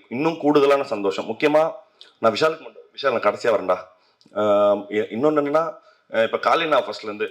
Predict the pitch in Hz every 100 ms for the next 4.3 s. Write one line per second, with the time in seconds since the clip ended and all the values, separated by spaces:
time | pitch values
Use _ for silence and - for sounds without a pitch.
0 | - 104 101 98 95 95 117 170 180 127
1 | 113 156 185 - _ _ _ _ _ _
2 | 107 110 110 104 95 - _ _ - 101
3 | 113 107 104 101 - 135 - 127 117 104
4 | 90 -